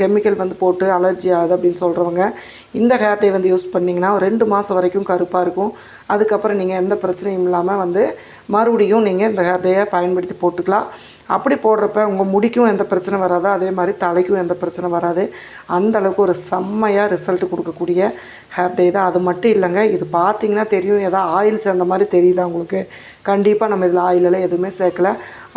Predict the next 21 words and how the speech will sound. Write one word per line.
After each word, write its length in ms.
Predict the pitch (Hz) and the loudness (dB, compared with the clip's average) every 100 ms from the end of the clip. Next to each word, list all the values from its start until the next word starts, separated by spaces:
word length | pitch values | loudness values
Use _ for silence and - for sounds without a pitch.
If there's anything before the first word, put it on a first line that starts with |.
| 190 | 2
ஆயில் 260 | 220 233 196 | 2 2 0
சேர்க்காமயே 680 | 202 196 196 202 190 185 208 208 | 2 2 2 -2 0 2 2 2
இன்னைக்கு 240 | 175 170 170 | 0 0 0
ஒரு 100 | 165 156 | -2 -6
சூப்பரான 560 | 180 - 185 170 180 175 | -8 -4 -2 0 0 0
ஹேர் 140 | 165 | 0
டை 60 | 175 170 | 0 0
ரெடி 120 | 165 156 | -4 -6
பண்ணியிருக்கோம். 460 | 170 170 - 190 190 - - - - - | -6 -6 -4 -4 -6 -18 -20 -20 -14 -4
ஆ, 200 | 170 170 185 | -2 2 2
இந்த 220 | 240 294 | 2 2
ஹேர் 260 | 226 220 208 | 2 2 2
டையில் 260 | 202 202 208 | 4 4 0
நம்ம 120 | 185 | 0
என்ன 320 | 180 185 240 | 2 2 2
பொருளை 320 | 254 202 202 196 | 2 2 2 2
சேர்த்துருக்கோம், 500 | 196 180 165 185 214 247 180 | -2 -2 -4 0 0 0 -2
இந்த 180 | 214 214 | 0 0
அளவுக்கு 280 | 190 202 190 | 0 -2 -2
வந்து, 160 | 185 190 - - - - - 165 | -2 -4 -6 -14 -20 -20 -8 -4
ஆ, 300 | 170 170 | -2 -4